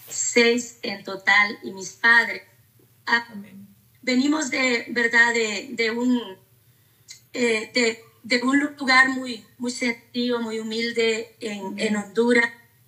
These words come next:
Speaker 1: eh, de una familia, pues, que, ¿verdad? No tuvo el privilegio de conocer al Señor antes de mi madre darnos a, a nosotros,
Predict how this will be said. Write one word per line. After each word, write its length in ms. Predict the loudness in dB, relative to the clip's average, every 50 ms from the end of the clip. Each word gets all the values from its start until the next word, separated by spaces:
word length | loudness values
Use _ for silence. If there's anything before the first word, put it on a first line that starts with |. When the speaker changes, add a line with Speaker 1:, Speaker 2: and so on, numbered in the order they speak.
| _ 0
Speaker 1:
eh, 680 | 2 2 2 2 0 -2 -2 -4 -6 -8 -10 -12 -14 -20 _ _ _ _ _ _ -6
de 200 | 0 2 4 4
una 300 | 4 4 4 4 4 2
familia, 640 | 0 0 0 0 2 2 2 0 0 0 0 -2 -2
pues, 260 | -2 -4 -4 -4 -6
que, 600 | -8 -6 -6 -4 -4 -6 -6 -8 -10 -12 -14 -18 _ _ _ _ _ _ _ _
¿verdad? 480 | -2 2 2 2 2 2 0 0 0 0
No 220 | 0 -2 -2 -4
tuvo 300 | -4 -4 -4 -4 -4 -4
el 140 | -4 -6 -6
privilegio 760 | -8 -12 -12 -12 -10 -10 -8 -6 -6 -6 -4 -4 -4 -6 -6
de 180 | -6 -6 -6 -6
conocer 540 | -4 -4 -4 -4 -6 -6 -6 -2 2 2 4
al 100 | 2 2
Señor 460 | 0 -4 -6 -6 -4 -4 -2 0 0
antes 300 | 0 0 -2 -4 -8 -12
de 60 | -16
mi 260 | _ _ _ _ _ -8
madre 300 | -6 -6 -6 -8 -12 -14
darnos 420 | -12 -12 -14 -14 -16 -20 -18 -16
a, 180 | -16 -16 -16 -20 _ _ -18 -18
a 40 | -18
nosotros, 640 | -16 -16 -14 -8 -6 -4 -4 -6 -8 -12 -18 -18